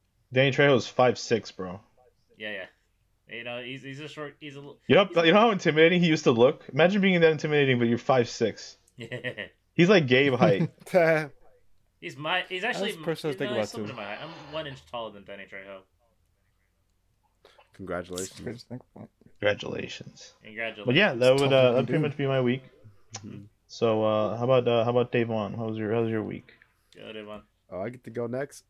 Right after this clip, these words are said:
Speaker 3: My, my week was actually really slow. Like, nothing really happened 'cause I've been slow at the airport 'cause it's slow and covid and stuff.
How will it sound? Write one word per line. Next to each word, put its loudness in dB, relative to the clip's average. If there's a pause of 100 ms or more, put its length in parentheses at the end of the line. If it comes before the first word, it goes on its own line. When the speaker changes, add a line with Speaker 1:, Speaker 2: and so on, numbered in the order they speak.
(100)
Speaker 3:
My, -8
my -10
week -12
was -10
actually -10
really -8
slow. -10
Like, -12
nothing -14
really -10
happened -16 (420)
'cause -14
I've -10
been -12
slow -8
at -10
the -8
airport -10
'cause -16
it's -20
slow -12
and -12
covid -14
and -12
stuff. -14